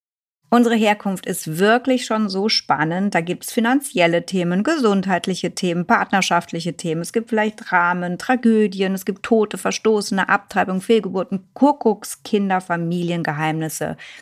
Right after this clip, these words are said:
bis hin zu Depressionen, Suiziden. In fast zweiundzwanzig Jahren beratender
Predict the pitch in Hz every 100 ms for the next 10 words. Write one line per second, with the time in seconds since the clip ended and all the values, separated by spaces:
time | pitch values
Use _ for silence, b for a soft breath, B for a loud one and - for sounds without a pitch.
0 | _ - 165 - 170 156 - - 156 -
1 | 160 - 160 151 151 151 156 156 156 -
2 | 240 254 160 - - _ _ _ _ _
3 | _ _ _ 185 196 214 226 - - -
4 | _ _ - - 233 277 269 240 233 226
5 | 208 202 202 190 175 185 190 190 180 175